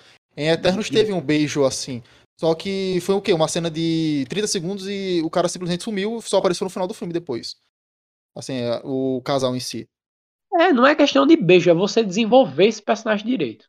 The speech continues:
Speaker 2: Não é
Speaker 1: Exatamente.
Speaker 2: botar isso pra se beijar, não é botar isso pra fazer sexo e tal. Não, é você dar um desenvolvimento digno pra esse tipo de personagem. Mas,
Speaker 1: É.
Speaker 2: enfim, eu concordo cem por cento com o que você falou dos Guardiões.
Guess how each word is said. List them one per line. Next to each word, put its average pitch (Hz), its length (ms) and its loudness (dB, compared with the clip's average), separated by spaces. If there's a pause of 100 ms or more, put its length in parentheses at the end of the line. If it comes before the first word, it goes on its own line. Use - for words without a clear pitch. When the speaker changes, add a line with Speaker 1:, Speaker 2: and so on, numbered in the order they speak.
Speaker 2:
Não 214 100 2
é 311 120 8
Speaker 1:
Exatamente. 208 160 2
Speaker 2:
botar 214 220 8
isso 208 120 2
pra 208 100 -8
se 202 80 -6
beijar, 196 420 6
não 196 120 6
é 226 160 4
botar 202 280 4
isso 196 120 -2
pra 196 100 4
fazer 196 220 6
sexo 165 340 2
e - 20 -10
tal. 196 160 -8 (120)
Não, 180 80 4
é 156 80 4
você 160 340 -6
dar 170 160 0
um 226 140 -4
desenvolvimento 208 560 -4
digno 202 360 -2
pra 165 120 -4
esse - 100 -8
tipo 131 120 -10
de 135 60 -20
personagem. - 320 -18 (920)
Mas, 302 140 8
Speaker 1:
É. 320 40 10
Speaker 2:
enfim, 196 320 6 (440)
eu - 60 -12
concordo 233 360 8
cem 262 160 6
por 240 80 -6
cento 233 140 4
com 233 60 -6
o - 20 -8
que - 40 -8
você 214 100 4
falou 190 300 6
dos 165 160 0
Guardiões. 160 720 4